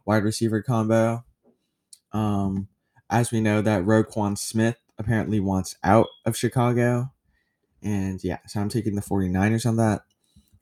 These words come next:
Pittsburgh Steelers at the Cincinnati Bengals. I'm taking the Cincinnati Bengals. Um, of course, last year, the Bengals, um, they won,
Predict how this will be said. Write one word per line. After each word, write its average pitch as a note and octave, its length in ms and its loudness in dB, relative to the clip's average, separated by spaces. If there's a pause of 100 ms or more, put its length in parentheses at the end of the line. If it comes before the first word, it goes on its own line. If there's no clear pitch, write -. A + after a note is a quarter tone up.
(120)
Pittsburgh A#2+ 380 4
Steelers A2+ 460 4
at G#2+ 180 0
the G2 60 -10
Cincinnati G#2 560 0
Bengals. A#2 480 0
I'm G#2 100 -6
taking A2 280 -6
the G2 80 -4
Cincinnati G2 640 0
Bengals. A2 640 4 (380)
Um, G#2+ 220 0
of G#2 120 -4
course, A#2 300 0
last G2 340 2
year, A2+ 120 6
the G2+ 120 2
Bengals, G2+ 800 0 (480)
um, G#2 500 2
they A2 640 6 (580)
won, A2 720 0